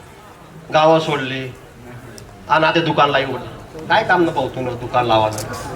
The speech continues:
आपला पण नाशिक बरंच आहे. नाही, नाशिकला घरमध्ये ठाण्याला जाय. पुढे बोलू आपण वड्याच्या चौपाटीवर. पण एक मात्र नक्की, त्या दिवशी सर्वांनी यावं ना बरं भाऊ. गाड्या बरी या, शेवटली सभा आहे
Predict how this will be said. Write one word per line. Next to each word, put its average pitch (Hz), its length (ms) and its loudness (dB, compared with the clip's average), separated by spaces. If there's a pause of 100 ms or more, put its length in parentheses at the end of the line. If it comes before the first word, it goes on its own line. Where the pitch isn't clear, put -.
(760)
आपला 143 220 4
पण 170 140 8
नाशिक 175 400 4
बरंच 147 320 2
आहे. - 320 -10
नाही, 180 160 2
नाशिकला 143 400 2
घरमध्ये 131 360 -2
ठाण्याला 208 360 2
जाय. 127 180 -2 (3500)
पुढे 175 180 6
बोलू 175 260 6
आपण - 240 4 (420)
वड्याच्या 160 280 -2
चौपाटीवर. 160 680 -2
पण 320 180 4
एक 277 160 4
मात्र 277 260 4
नक्की, 285 280 2
त्या 277 200 4
दिवशी 277 240 2
सर्वांनी 240 400 4
यावं 220 180 6
ना 254 60 4
बरं 311 140 4
भाऊ. 254 140 4 (1120)
गाड्या 247 320 4
बरी 262 180 6
या, 240 160 6
शेवटली 254 380 6
सभा 269 280 4
आहे 240 400 4